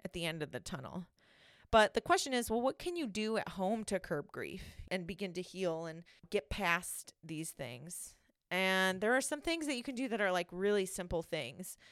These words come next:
One of the things you can do is maintain your health.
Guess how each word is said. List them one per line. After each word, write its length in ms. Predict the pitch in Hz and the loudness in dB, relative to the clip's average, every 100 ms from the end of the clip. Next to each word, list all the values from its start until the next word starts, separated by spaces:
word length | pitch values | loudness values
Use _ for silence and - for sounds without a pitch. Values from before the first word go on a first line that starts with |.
| - - - - _ _ _ _ _ | -20 -20 -20 -20 _ _ _ _ _
One 180 | 226 254 | -2 4
of 120 | 269 | 4
the 80 | 247 | 2
things 280 | 262 285 247 | -2 -2 -2
you 80 | 240 | -2
can 140 | 226 | -2
do 200 | 208 208 | 0 2
is 140 | 190 190 | 2 0
maintain 460 | 196 190 220 202 | -2 -2 -2 -2
your 100 | 170 | -4
health. 640 | 170 165 135 - - - | -4 -2 -2 -6 -14 -16